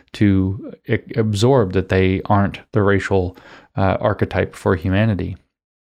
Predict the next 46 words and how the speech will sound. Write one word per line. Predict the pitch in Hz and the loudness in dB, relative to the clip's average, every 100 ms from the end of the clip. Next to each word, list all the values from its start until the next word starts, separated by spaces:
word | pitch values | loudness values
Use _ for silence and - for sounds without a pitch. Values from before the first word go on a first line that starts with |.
| _ _ _ _ _ | _ _ _ _ _
There | 117 | 0
is | 110 | 2
only | 135 170 127 | 2 2 2
room | 104 98 | 2 0
for | - 104 104 | 0 0 0
ostensible | - 110 107 - 101 | -4 -2 -2 -2 0
manipulation. | 95 95 - 95 107 104 87 82 92 _ | 0 -2 -2 0 0 0 -6 -10 -12 _
There's | - 98 90 | -2 -2 -2
your | 92 | -2
iron | 98 92 | 0 0
law | 92 92 | 0 2
of | |
woke | 95 95 | 0 0
projection | 101 95 92 - 92 | 0 0 0 -2 -6
again. | 87 90 - - - - | -4 -6 -10 -16 -18 -4
Indeed, | 117 107 135 107 | -2 0 2 2
a | |
reactionary | 98 95 110 127 - 123 107 98 | 2 0 0 -2 -2 0 0 0
social | 127 131 131 | 0 0 2
worker | 107 98 92 98 123 135 _ _ _ - | 2 2 0 -4 -4 -6 _ _ _ -4
can't | 135 165 180 | 0 0 0
be | - 107 | 0 2
interested | 98 - 95 - 95 | 0 -4 -4 -4 -4
in | 98 | 0
individuals | 104 104 98 107 104 98 | 0 0 0 0 0 -2
developing | - 101 104 101 98 | 0 2 2 0 -2
a | 95 | -2
critical | 90 147 147 135 95 | -2 0 0 0 0
view | 98 | 2
of | 95 | 0
their | 92 87 | 0 -2
reality, | 90 87 92 101 147 131 | -2 -2 -2 -2 -4 -2
that | 107 98 | 0 2
is, | 104 107 | 0 0
and | 95 | -2
they're | 95 | -2
thinking | 90 151 139 113 | -2 -2 -2 -2
about | 104 98 95 - | -2 0 -2 -2
what | 110 135 | -2 0
they | 123 | 0
do | 107 101 104 | 2 2 2
while | 92 92 98 | 2 2 0
they | 95 | 0
actually | 92 87 - 90 | -2 -4 -6 -2
do | 131 127 | 2 2
it, | - - | 0 -8